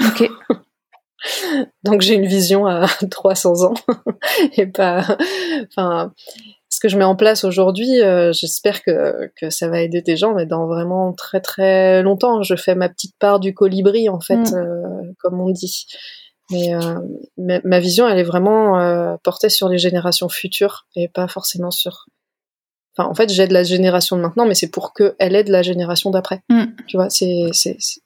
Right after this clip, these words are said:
Speaker 2: donc, mon focus, il est, il est déjà, euh, là-dessus.
Speaker 1: Ok.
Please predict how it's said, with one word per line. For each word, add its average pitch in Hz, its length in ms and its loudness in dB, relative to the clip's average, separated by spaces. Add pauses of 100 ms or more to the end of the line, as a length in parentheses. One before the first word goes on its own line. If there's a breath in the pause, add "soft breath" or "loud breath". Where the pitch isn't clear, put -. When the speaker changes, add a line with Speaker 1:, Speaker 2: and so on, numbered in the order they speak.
(120)
Speaker 2:
donc, 185 220 -4
mon 185 200 -4
focus, 175 400 -2
il 185 140 -4
est, 175 280 -4
il 175 120 -12
est 175 80 -14
déjà, 185 380 -2
euh, 180 160 -6
là-dessus. - 360 -6 (160)
Speaker 1:
Ok. 233 220 4